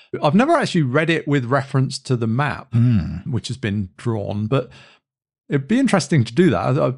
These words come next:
Speaker 1: I was thinking towards the end, I've, I've kind of avoided it before, but I wonder actually if that might help me mentally sort of form better images of, of a kind of a geography of it for myself.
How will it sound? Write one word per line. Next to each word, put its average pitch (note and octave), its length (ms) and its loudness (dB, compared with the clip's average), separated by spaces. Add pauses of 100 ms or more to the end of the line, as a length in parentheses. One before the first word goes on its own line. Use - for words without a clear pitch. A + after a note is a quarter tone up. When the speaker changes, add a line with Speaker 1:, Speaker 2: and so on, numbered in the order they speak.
(140)
Speaker 1:
I B2 40 0
was A2 120 -6
thinking A2 400 -2
towards B2 320 -2
the C3 100 0
end, A2+ 140 0
I've, G#2+ 120 0
I've D3 160 -4
kind D#3 160 0
of A#2 60 2
avoided A#2 440 0
it - 120 -10
before, G#2+ 380 -4
but - 100 -8
I A#2 80 -4
wonder B2+ 360 0
actually C3 360 -6
if G2+ 140 -6
that - 280 -6
might A#2 300 -4
help B2 260 -8
me G#2+ 240 -4 (800)
mentally A2 500 0
sort B2 220 -2
of - 80 -4 (920)
form G#2+ 480 0 (120)
better A2 240 -2
images G#2 420 -2
of, G#2+ 100 0
of G2+ 100 -8
a F#2+ 60 -2
kind G#2 200 -2
of F#2+ 80 0
a G#2 60 2
geography G#2+ 520 -2
of A2 140 -2
it C3 160 -6
for B2+ 100 -6
myself. B2 600 -4